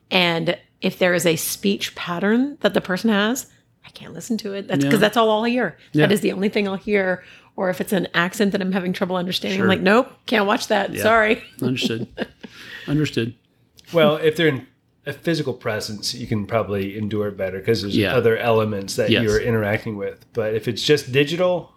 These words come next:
Speaker 3: those things become
Speaker 1: Context helps.
Speaker 2: Yes,
Speaker 3: Yeah.
Speaker 2: of course.
Speaker 3: Yeah, yeah.
Speaker 2: Well, I did wanna, I did wanna touch on, uh, we've talked about Super Fantasy Brawl, and we mentioned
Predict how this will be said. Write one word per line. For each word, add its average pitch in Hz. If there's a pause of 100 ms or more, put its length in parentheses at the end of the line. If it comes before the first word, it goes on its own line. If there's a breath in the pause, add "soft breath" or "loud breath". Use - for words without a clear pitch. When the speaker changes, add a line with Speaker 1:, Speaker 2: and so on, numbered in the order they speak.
(480)
Speaker 3:
those 123
things 117
become 113
Speaker 1:
Context 202
helps. 170
Speaker 2:
Yes, 131
Speaker 3:
Yeah. 98
Speaker 2:
of 120
course. 113
Speaker 3:
Yeah, 104 (120)
yeah. 110 (420 soft breath)
Speaker 2:
Well, 120
I 131
did 156
wanna, 147
I 117
did 139
wanna 151
touch 135
on, 110
uh, 110
we've 123 (340)
talked 143
about 113
Super 107
Fantasy 120
Brawl, 95
and 95
we 101
mentioned 113